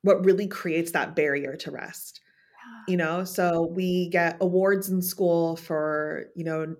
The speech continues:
Speaker 1: not being absent for a day.
Speaker 2: <laughs> Oh my
Speaker 1: Like, so my
Speaker 2: God.
Speaker 1: kid had the stomach flu a couple weeks or a couple months ago, and it was his first absence, and he had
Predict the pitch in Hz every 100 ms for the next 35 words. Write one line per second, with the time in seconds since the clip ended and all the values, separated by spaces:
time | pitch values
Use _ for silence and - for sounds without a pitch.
0 | _ 175 185 190 208 196 170 175 - -
1 | 180 - _ _ _ _ 160 143 147 -
2 | 208 - - 403 - 320 185 180 214 190
3 | 202 196 214 202 196 202 185 170 170 180
4 | 175 175 175 175 160 165 170 156 143 -
5 | 175 165 151 - 190 175 156 151 - -
6 | - _ - - - 185 180 170 180 175
7 | - 190 202 196 156 147 - - - 170
8 | - 175 180 180 180